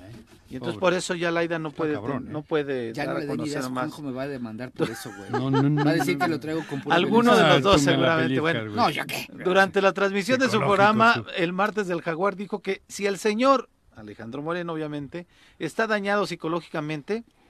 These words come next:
Speaker 2: entonces él tendría que estar tratado y no en un cargo público.
Speaker 3: Claro.
Speaker 2: ¿No?
Speaker 3: Es cierto, ¿eh?
Speaker 2: Pues claro que sí. Estaría
Speaker 3: Ayer
Speaker 2: impedido.
Speaker 3: extrañé, estaban
Speaker 2: Imagínate
Speaker 3: buenos, están bien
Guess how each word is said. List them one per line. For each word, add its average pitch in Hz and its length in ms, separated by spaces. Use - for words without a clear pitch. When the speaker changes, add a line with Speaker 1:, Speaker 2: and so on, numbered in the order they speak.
Speaker 2:
entonces 147 720
él 151 180
tendría 160 360
que 160 100
estar 139 240
tratado 160 640
y 156 120
no 147 180
en 156 80
un 143 100
cargo 143 260
público. 226 480
Speaker 3:
Claro. 123 420
Speaker 2:
¿No? 202 260
Speaker 3:
Es 208 120
cierto, 240 400
¿eh? 254 180
Speaker 2:
Pues 147 160
claro 139 280
que 127 120
sí. 285 260
Estaría - 220
Speaker 3:
Ayer 175 140
Speaker 2:
impedido. 190 440
Speaker 3:
extrañé, 151 220
estaban 175 200
Speaker 2:
Imagínate 226 300
Speaker 3:
buenos, 247 160
están 185 220
bien 214 240